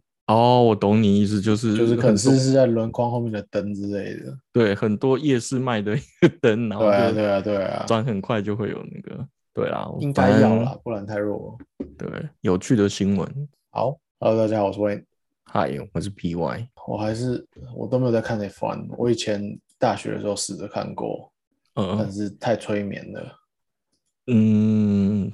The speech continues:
Speaker 1: 对。<laughs>
Speaker 2: 对啊，你只能等撞车啊。
Speaker 1: 对，就是，就是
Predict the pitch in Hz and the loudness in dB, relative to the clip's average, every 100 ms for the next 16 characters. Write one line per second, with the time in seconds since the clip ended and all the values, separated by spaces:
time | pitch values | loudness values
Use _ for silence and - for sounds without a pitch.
0 | - 92 71 - - - - - - - | -4 -2 -2 -4 -6 -8 -8 -14 -14 -16
1 | - _ _ - - - - - - - | -20 _ _ -2 -2 -4 -10 -12 -16 -18
2 | _ _ - - - 117 113 120 120 110 | _ _ -20 -20 -12 -6 0 2 2 0
3 | 98 98 110 107 107 95 95 95 - _ | 0 0 -2 -2 -4 -6 -6 -10 -14 _
4 | _ _ 120 78 80 - 123 120 110 98 | _ _ 2 2 0 0 0 2 2 0
5 | - - 143 107 101 | -6 -2 0 0 -8